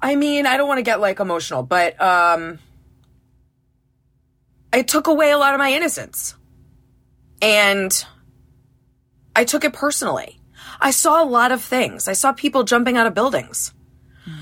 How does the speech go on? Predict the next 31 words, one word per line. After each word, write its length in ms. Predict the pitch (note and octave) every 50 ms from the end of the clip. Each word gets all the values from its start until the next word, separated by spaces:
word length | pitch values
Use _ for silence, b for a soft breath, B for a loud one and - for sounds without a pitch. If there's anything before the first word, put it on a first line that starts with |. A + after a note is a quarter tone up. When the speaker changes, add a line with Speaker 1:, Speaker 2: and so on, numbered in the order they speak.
| D3 B B
Speaker 1:
I 140 | F#3+ G3+ A3
saw 480 | - - B3+ A3+ A3 G#3+ G#3+ G#3+ G#3 G#3
people 360 | - - C4 B3 - C4+ B3
yelling 560 | G3 E3+ A3+ A3+ A3 A3 A3 G#3 G3 F#3+ F#3
at 240 | - F3 F#3 - -
Sikh 640 | - - - - - B3 B3+ B3 - - - - - _ _ _ _ _ _ - -
cab 320 | - - B3+ C4+ C#4+ C4 A3+
drivers 600 | G3 F#3+ E3+ D#3+ C3 - - - - - - -
for 180 | - G#3+ G#3+ G#3
no 220 | G#3+ G#3 G3+ G3+
reason, 500 | G3 G3 A3 A3+ G#3 - - F2 C2+ - -
but 120 | F3+ E3
because 260 | F3+ F3 - F3 D#3+ D#3
they 80 | F3+
wore 200 | E3 E3 F3 E3
a 60 | E3+
turban, 600 | - - - G#3 A3 G3+ - - - - - - b b b b b b b b b b - - -
which 180 | F#3+ F#3 -
was 160 | F#3+ F3 - F#3+ - - - _ - - -
awful. 520 | E3+ E3+ F3 - - D3+ - - - - - - - _ - b b b b b b b b b b b b b b -
Um, 580 | G3+ F#3+ F#3 F3+ F3 E3+ E3 D#3+ D#3+ D3+ D3 - _ _ _ _ _ _ _ -
you 100 | A#3 A#3+
know, 100 | G#3+ G#3
I 100 | G3+ G3
saw 360 | G3+ - - B3 A#3+ A#3+ G#3 - _ _ _ -
grown 440 | - G#3 G3 B3 C4 C#4+ C#4 B3+ A#3+
men 240 | A#3 A#3+ B3 C4 B3
to 160 | - - G3+
me 300 | G3+ G#3+ G3 F3 D3+ C#3
who 140 | D3+ D#3 E3 D#3
were, 160 | D#3+ D#3